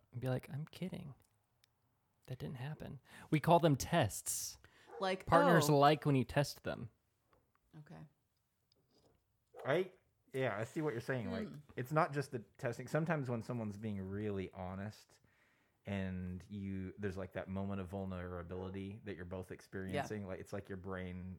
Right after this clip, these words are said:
Speaker 3: opens up or sets on fire or something and the chemicals are dropping and you're just sort of like, "I'm getting really excited by your honesty, even though I don't wanna be hearing this." Like, there's, feels like there's, like,
Speaker 2: <laughs>
Speaker 3: s-, something happening, and
Speaker 2: Mm-hmm.
Speaker 3: yeah, I, I hear that.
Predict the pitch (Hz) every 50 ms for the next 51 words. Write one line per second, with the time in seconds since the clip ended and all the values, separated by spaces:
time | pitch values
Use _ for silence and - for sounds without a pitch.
0 | - _ 98 98 95 - 98 92 90 95 92 90 - - 92 87 - - 92 -
1 | - 95 92 87 - - 95 92 87 87 87 87 87 - 98 92 - 95 92 87
2 | 90 90 - - 104 98 95 87 - 98 92 87 92 90 87 92 95 85 82 90
3 | - 90 90 87 87 87 85 87 85 82 87 87 - - 87 80 82 82 85 90
4 | 82 80 78 - - - - - - - _ _ _ _ _ _ _ _ _ 90
5 | 98 107 110 101 104 92 92 95 92 95 98 101 101 92 85 - - - 98 101
6 | 98 95 92 87 90 90 87 87 - - 95 95 95 87 - - 95 87 90 92
7 | 90 92 92 87 87 85 - - 92 95 90 95 87 76 92 92 85 85 82 -
8 | 104 95 92 98 98 95 95 98 98 - - - 87 82 - - 101 104 101 95
9 | 95 147 127 - 226 247 220 277 294 247 294 - 226 - 214 208 190 - 196 -
10 | - 185 - - - _ _ _ _ - - 151 139 120 147 131 117 110 110 107
11 | 107 - 120 120 120 120 123 123 123 123 - 113 110 104 104 101 101 - - 147
12 | 202 131 95 85 62 69 - - 107 104 - - _ _ _ - 107 104 98 90
13 | 87 87 -